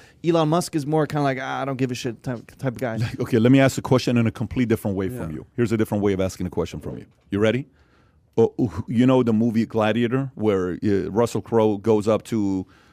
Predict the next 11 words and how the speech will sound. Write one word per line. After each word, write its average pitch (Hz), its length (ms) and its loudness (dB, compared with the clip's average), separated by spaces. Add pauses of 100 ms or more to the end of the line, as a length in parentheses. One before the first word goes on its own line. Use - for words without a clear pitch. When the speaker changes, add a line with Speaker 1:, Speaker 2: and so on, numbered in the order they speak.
(160)
Speaker 2:
his 104 420 2
owner 117 340 2
and 104 160 -2
he 101 60 0
says, 101 520 -2
"Hey, 110 420 2
you 120 180 0
used 131 200 0
to 120 60 -4
be 104 220 2
a, 98 160 4